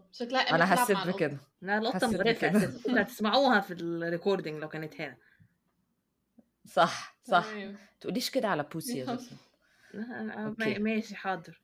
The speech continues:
Speaker 2: آه.
Speaker 3: حاضر. مش هشتم بنتك، حاضر.
Speaker 2: <laughs>
Speaker 1: آه، دي، دي بنت جيلان،
Speaker 3: آه.
Speaker 1: القطة دي بنت جيلان.
Speaker 2: <laughs> أوكي، التوبيك بتاع النهاردة هو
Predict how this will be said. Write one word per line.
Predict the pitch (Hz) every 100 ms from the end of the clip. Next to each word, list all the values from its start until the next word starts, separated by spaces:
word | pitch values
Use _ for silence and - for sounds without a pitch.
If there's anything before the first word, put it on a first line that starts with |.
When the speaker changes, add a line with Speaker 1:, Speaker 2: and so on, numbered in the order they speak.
| -
Speaker 2:
آه. | 143 143 139
Speaker 3:
حاضر. | 185 - -
مش | 220
هشتم | 254 - 202
بنتك، | 202 202 -
حاضر. | 202 247 233
Speaker 2:
<laughs> | - - _ _ -
Speaker 1:
آه، | 226
دي، | 233 254
دي | 247
بنت | 254 311 294
جيلان، | 269 233 220 240 233
Speaker 3:
آه. |
Speaker 1:
القطة | 220 269 277
دي | 247
بنت | 269 320 262
جيلان. | 214 214 208 190 247
Speaker 2:
<laughs> | - 330 - - - 180 196 _ _ - 508 466 311 285 - - _ -
أوكي، | 202 196 160 - - - - -
التوبيك | 151 - 247 349 359
بتاع | 208 202
النهاردة | 175 170 180 220 339 427
هو | 196 202 233 311